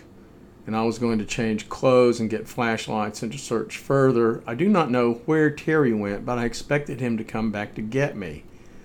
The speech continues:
I believe he took Amanda with him. I changed clothes, but Terry never showed back up. Okay, so it was getting dark, what, about eight,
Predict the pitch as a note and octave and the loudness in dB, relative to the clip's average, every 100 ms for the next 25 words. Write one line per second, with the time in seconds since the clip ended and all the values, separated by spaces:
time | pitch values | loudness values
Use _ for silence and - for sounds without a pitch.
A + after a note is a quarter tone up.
0 | - - - A2 A2+ C3 E3 C#3 D3 D3 | -20 -12 -6 -4 0 4 4 2 0 2
1 | C#3 B2+ G#2+ A2 B2 A2 A2 C3 C3+ C#3 | 2 2 -2 0 0 0 0 0 0 -2
2 | C#3+ - G#2+ G2 - G#2+ G#2 - - B2+ | -4 -6 -10 -8 -6 -4 -6 -6 -2 2
3 | B2+ B2+ A2 A2 - A#2+ A#2+ A#2+ A2+ G#2 | 2 0 -4 -10 -6 -2 0 0 0 -2
4 | G#2+ A2+ - - G2+ G#2 G2+ - - - | -4 -6 -8 -8 -6 -4 -6 -10 -18 -20
5 | - - G2 G2 - - E3 F2+ - - | -18 -12 -10 -10 -10 -4 -2 -2 -6 -20
6 | - - - - - - - - - - | -20 -20 -20 -20 -20 -20 -20 -20 -20 -20
7 | - - - - C3+ B2 G#2+ G2 F#2+ - | -20 -20 -20 -8 -6 -4 -6 -8 -10 -4
8 | C3 A#2+ A#2 A2+ A2 G#2+ - - - - | 0 2 4 2 0 -4 -12 -20 -20 -20
9 | - - - B2+ A#2 C3 C#3+ B2 A2+ A#2+ | -20 -12 -4 -2 0 4 6 6 4 6
10 | B2 A#2+ A#2 - A#2 G#2+ G2 G2+ G#2 A2+ | 6 4 0 -8 -2 -2 0 -2 -4 -2
11 | A2+ A2+ A2 | 0 0 -2